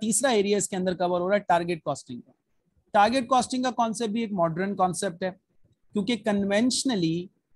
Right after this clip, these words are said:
जब हम product की pricing करते हैं तो उसका तरीका ये होता है कि हम cost find out करते हैं,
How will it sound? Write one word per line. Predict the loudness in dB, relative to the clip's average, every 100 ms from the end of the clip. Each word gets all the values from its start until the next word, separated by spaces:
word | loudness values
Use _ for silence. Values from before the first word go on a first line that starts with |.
| _ _ -4
जब | 0
हम | 2 0
product | 0 0 0 -2
की | -4
pricing | 2 2 0 -2
करते | -2 -2 -6
हैं | -10 -12 _ _ _ _
तो |
उसका | -6 -4
तरीका | -4 -4 -4 -2
ये | 0
होता | -2 0
है | -2
कि | -2
हम | -6 -6
cost | 0 0 0
find | -6 -4 0
out | -2 -2
करते | -8 -8 -8
हैं, | -8 -8